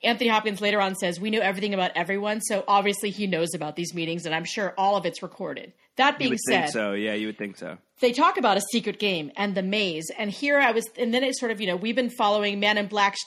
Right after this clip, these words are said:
Speaker 1: journey to find the center of the maze and the game. And what if, it started, made me think, what if Doctor Ford's new narrative and new land is the end game for Man in Black?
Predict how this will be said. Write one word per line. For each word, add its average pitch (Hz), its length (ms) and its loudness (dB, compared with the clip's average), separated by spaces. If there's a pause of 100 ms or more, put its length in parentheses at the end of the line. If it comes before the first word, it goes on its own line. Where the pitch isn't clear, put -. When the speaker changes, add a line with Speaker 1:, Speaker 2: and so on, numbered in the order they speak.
Speaker 1:
journey 185 460 -4 (400)
to 226 100 -4
find 202 560 0 (280)
the 208 120 -2 (160)
center 214 320 0
of 180 260 -4
the 175 80 -6
maze 151 380 -4
and 180 180 -4
the 170 80 -4
game. 165 420 -4
And 196 180 -4
what 254 280 0
if, 240 320 0
it 208 120 -10
started, 240 240 -2
made 240 340 -2
me 233 140 -4
think, 233 420 -6 (500)
what 247 180 4
if 294 180 4
Doctor 240 420 0
Ford's 226 480 0 (680)
new 233 220 2
narrative 233 580 4
and 185 160 -2
new 208 140 -2
land 175 540 -2 (100)
is 185 220 -4
the 202 220 -10
end 214 300 2
game 165 340 -2
for 196 180 -8
Man 170 220 -2
in 151 100 -6
Black? 165 480 -4